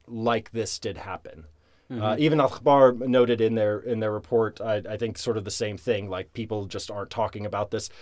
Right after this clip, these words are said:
Speaker 1: I know from working at the Daily Star, w-, uh, as well,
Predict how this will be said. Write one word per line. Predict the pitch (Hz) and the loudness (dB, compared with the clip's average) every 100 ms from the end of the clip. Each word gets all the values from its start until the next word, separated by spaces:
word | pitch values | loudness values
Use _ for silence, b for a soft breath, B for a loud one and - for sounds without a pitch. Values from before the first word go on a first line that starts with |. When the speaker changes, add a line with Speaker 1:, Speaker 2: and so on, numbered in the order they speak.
| b - | b 0
Speaker 1:
I | 123 135 | 4 6
know | 135 120 113 110 - | 6 6 4 0 0
from | 120 | 0
working | 117 110 | 2 0
at | 104 | -2
the | 110 | -4
Daily | 107 98 | -4 -4
Star, | 104 - 175 151 127 | -6 6 10 10 10
w-, | 120 117 | 6 -2
uh, | 123 107 98 | -2 -2 -2
as | 110 98 | -6 -6
well, | 107 127 120 113 | 2 6 6 4